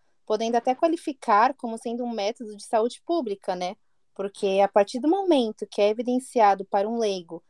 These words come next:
que não tem habilidades em ler rótulos, o que, o que aquele alimento que ele vai levar pra casa, né, vai colocar na sua mesa, é, e fica exposto de forma visível, né, facilitará bastante as pessoas, é, a entender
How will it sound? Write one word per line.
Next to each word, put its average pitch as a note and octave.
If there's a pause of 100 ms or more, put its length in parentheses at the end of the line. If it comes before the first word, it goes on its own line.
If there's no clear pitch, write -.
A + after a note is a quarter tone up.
(200)
que -
não A3
tem A3+
habilidades G3
em F#3+
ler G3
rótulos, F#3+ (320)
o F#3+
que, G3+
o F#3
que A3
aquele B3
alimento B3+
que A#3+
ele G#3+
vai G#3+
levar C4
pra C4
casa, F#3
né, F3+
vai F#3
colocar G3+
na G3+
sua A#3+
mesa, F#3 (500)
é, F3
e F3+
fica C4
exposto C4
de G#3+
forma G#3+
visível, A3
né, G#3+
facilitará A3
bastante B3+
as C4
pessoas, B3+ (420)
é, G3+
a G#3+
entender C4+